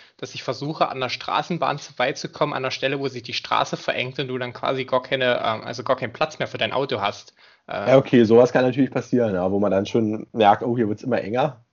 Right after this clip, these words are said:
Speaker 1: Ja, genau. Das gibt's ja teilweise Straßen, das ist auch im Vorfeld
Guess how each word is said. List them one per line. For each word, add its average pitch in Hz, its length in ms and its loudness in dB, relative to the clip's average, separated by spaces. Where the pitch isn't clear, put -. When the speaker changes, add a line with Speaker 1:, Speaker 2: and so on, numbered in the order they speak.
Speaker 1:
Ja, 123 200 0
genau. 107 360 -2
Das - 280 -8
gibt's 160 200 -4
ja 135 100 2
teilweise 117 420 0
Straßen, 139 340 0
das 117 140 -6
ist 120 80 -6
auch 123 260 -4
im 131 80 -12
Vorfeld 135 560 -2